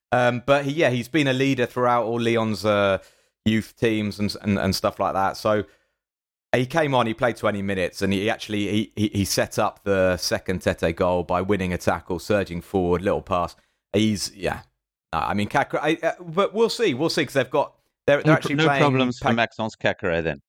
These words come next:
Speaker 1: Yeah, Cacre-, <laughs> no, but they're playing Paqueta as one of the midfield three, so that's just two midfield places. You think that Tolisso's,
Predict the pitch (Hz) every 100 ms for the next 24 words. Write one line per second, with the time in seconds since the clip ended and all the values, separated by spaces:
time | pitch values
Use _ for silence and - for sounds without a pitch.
0 | - 127 101 - 117 - 127 147 135 113
1 | - _ - 147 151 185 170 143 139 139
2 | 151 135 131 110 123 123 110 117 113 110
3 | - 117 107 - 123 107 113 107 107 -
4 | 120 - 147 127 127 - 113 107 117 113
5 | - 92 101 - _ _ 107 123 113 110
6 | 113 - - 120 117 117 104 95 -